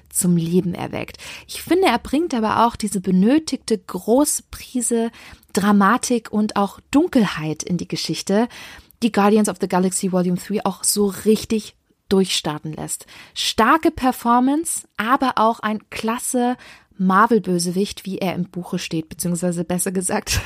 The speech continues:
<laughs> in dem Fall in den Comics. Und das alles wird ergänzt um wirklich sehr tolle Sets, die sich stellenweise auch ganz schön retro anfühlen. Also Gunn hat sich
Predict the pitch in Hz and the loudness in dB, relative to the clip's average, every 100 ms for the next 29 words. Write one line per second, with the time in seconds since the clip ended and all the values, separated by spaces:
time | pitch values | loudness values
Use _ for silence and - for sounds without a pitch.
0 | 247 - - - 220 220 233 208 196 202 | -2 -2 -6 0 4 4 2 0 0 -2
1 | - 196 185 185 190 190 160 160 - - | -2 -2 0 0 2 2 0 -4 -10 -12
2 | - - - _ - 214 - 262 359 - | -16 -18 -20 _ 0 2 2 2 2 2
3 | 240 277 269 240 247 - 202 196 208 208 | 2 2 2 0 0 0 -2 0 0 -2
4 | - 208 202 185 202 196 - 180 214 - | -4 -2 -2 -2 -6 -4 -2 -2 -2 -2
5 | 196 175 - 196 - - 185 190 - - | -2 0 -2 -2 -2 -2 -4 -4 -6 -6
6 | - 185 196 202 190 180 175 - 170 254 | -2 0 2 4 4 2 -2 -4 -4 -2
7 | 214 180 185 233 240 233 - 254 302 330 | -2 -2 -2 -2 0 -2 -2 0 0 -2
8 | _ _ _ _ _ _ - 170 175 185 | _ _ _ _ _ _ -8 -8 -4 0
9 | 202 196 - 185 | 0 0 -2 -4